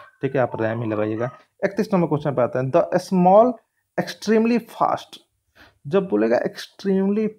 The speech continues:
fast, तो यहाँ option में register होगा तो register सही हो जाता है, लेकिन register नहीं है तो यहाँ पे कैश सही हो जाएगा, ए नंबर option सही हो जाएगा, ठीक है।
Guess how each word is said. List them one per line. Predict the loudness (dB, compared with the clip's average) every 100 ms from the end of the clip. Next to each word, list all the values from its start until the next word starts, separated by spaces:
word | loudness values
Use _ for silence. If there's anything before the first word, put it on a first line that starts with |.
| -6
fast, | -4 -4 -8 -16 -16 -20 _ _ _ _ _ _ 0
तो | 2 2 -2 -8 -2
यहाँ | 2 4 4
option | 2 0 2
में | 4 4
register | 4 2 0 0
होगा | 2
तो | 2 2
register | 0 0 -6
सही | 0 2
हो | 4
जाता | 4 4
है, |
लेकिन | 2 0
register | 2 0 0 0
नहीं | 2 4
है | 2
तो | 2
यहाँ | 2 0
पे | -2
कैश | -10 _ _ 0 2 0
सही | -2 -2
हो | -2
जाएगा, | -2 -2 -4 -2
ए | 0
नंबर | 0 0 0
option | 0 0 -6 -6
सही | -6 -4
हो | -4
जाएगा, | -6 -6
ठीक | -6 -4
है। | -2 -4 _